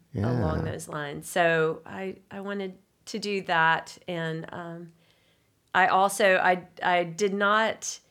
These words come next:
Speaker 1: intend to write a book or whatever, but I've also always loved to write. And I ended up responding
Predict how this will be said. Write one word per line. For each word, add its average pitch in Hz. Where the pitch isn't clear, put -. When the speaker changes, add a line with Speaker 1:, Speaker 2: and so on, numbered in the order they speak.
Speaker 1:
intend 240
to 175
write 170
a 165
book 160
or 165
whatever, 165
but 165
I've 165
also 170
always 165
loved 160
to 156
write. 151
And 160
I 165
ended 170
up 165
responding 175